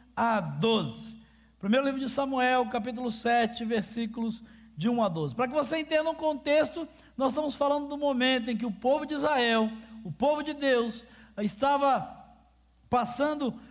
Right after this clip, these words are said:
por um tempo de sofrimento, de perda e de derrota para os seus arqui-inimigos, os filisteus. Quem não ouviu falar dos filisteus, né?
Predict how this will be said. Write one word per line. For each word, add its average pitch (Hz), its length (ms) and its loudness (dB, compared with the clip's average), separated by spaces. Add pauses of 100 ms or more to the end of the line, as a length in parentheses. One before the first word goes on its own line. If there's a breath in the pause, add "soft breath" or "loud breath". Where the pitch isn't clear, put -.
por 285 140 -2
um 269 60 0
tempo 285 260 -2
de 254 100 -2
sofrimento, 247 960 0
de 196 120 -4
perda 247 580 2
e 220 60 -2
de 254 100 -4
derrota 254 720 0 (300 loud breath)
para 302 180 2
os - 40 -6
seus 294 300 -6
arqui-inimigos, 240 920 -2 (120)
os 269 260 2
filisteus. 226 960 -2 (400 loud breath)
Quem 269 300 2
não 262 140 0
ouviu 233 200 0
falar 240 320 2
dos 220 140 -8
filisteus, 208 600 -4
né? 233 280 -2